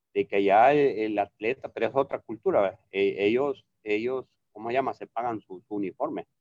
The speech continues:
E igual el caso de la escuela militar, la escuela militar compite,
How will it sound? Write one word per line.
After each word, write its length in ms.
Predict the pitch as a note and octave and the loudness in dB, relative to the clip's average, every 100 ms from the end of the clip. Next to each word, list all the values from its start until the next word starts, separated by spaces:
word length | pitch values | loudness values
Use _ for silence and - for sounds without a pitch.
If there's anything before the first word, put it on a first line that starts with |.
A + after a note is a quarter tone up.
| _ _ _ _ _ _ _ _ _ _ _ _ _ _ _ _ _ - | _ _ _ _ _ _ _ _ _ _ _ _ _ _ _ _ _ -4
E 100 | G#2 | 2
igual 280 | G#2+ B2 A#2+ | 6 6 6
el 100 | A2+ | 4
caso 240 | C3 C#3 | 2 2
de 60 | B2 | 0
la 60 | |
escuela 300 | A2+ - C#3 | 0 2 2
militar, 380 | B2+ A#2 - E3 | 4 2 2 2
la 80 | B2+ | 2
escuela 220 | - A#2+ | -2 -4
militar 380 | B2+ B2 C3+ C3+ | -2 -4 -4 -6
compite, 600 | - D3+ E3 F#3 - G4+ | -8 -6 -4 -4 -4 -12